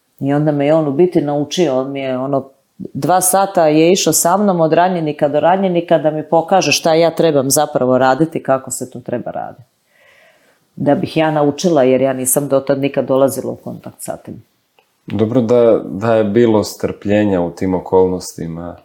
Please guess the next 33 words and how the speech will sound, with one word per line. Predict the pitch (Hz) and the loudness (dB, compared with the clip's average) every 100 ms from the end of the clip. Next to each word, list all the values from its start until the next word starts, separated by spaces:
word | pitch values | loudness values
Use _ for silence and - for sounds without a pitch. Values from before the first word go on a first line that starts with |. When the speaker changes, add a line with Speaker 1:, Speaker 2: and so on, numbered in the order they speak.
| _ _ - | _ _ -6
Speaker 1:
Da. | 175 233 123 - _ _ _ _ 254 _ _ _ _ - - 165 | 0 0 0 -10 _ _ _ _ -20 _ _ _ _ -18 -16 -8
Ali | 156 151 151 143 - | -4 -2 -2 -4 -10
bi | - 147 | -6 -2
je, | 143 143 | -2 -2
evo, | - 156 113 | 2 2 2
da, | 156 143 | 2 2
bio | 170 160 | 2 2
je | 139 | 2
strpljiv | 139 - 127 185 180 | -2 -6 -4 -2 0
i | 160 | -2
stvarno | 143 139 135 139 160 | -2 -2 0 0 -4
mi | 151 | -4
je | 139 | -4
pomogao. | 139 139 143 127 120 120 - - - - - _ _ _ _ | -4 -2 0 2 2 -2 -14 -20 -20 -20 -20 _ _ _ _
Naučio | 151 160 160 160 214 127 | 0 2 2 0 0 0
me | 113 95 | -4 -8
je | 92 120 _ - | -10 -16 _ -6
Speaker 2:
Da. | 92 95 | -2 0
Speaker 1:
kako | 85 - - | -2 -6 -8
to | - 127 | -10 -6
raditi. | 95 69 69 _ _ _ _ _ _ - | -6 -6 -14 _ _ _ _ _ _ -12
Speaker 2:
Da. | 92 92 _ _ - - | -12 -14 _ _ -6 0
Jer | 107 | 2
i, | 110 117 127 | 2 2 0
ima | 104 139 139 | 0 2 4
nekih | 143 139 120 | 2 0 -2
koji | 123 117 | 0 0
se, | 123 117 107 | 2 2 2
koji | 110 117 | 0 0
se | 113 120 | 2 2
u, | 110 | 2
u, | 110 104 107 - 90 104 - _ - | 0 -4 -6 -6 -4 -4 -6 _ -14
u, | 50 104 | -8 -8